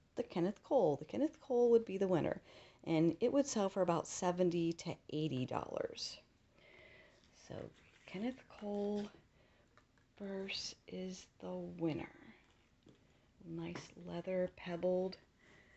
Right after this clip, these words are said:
with its markings and everything. So that was everything for the purses and the jewelry that I found at the way station,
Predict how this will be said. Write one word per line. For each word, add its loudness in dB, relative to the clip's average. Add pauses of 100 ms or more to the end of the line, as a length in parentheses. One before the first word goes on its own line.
(1900)
with -16
its -18 (460)
markings -10
and -8
everything. -6 (720)
So 2 (560)
that -4
was 4
everything 6
for 0
the -2
purses 4 (520)
and 4
the 2
jewelry 2
that -4
I 2
found 2
at -6
the -2
way 2
station, -2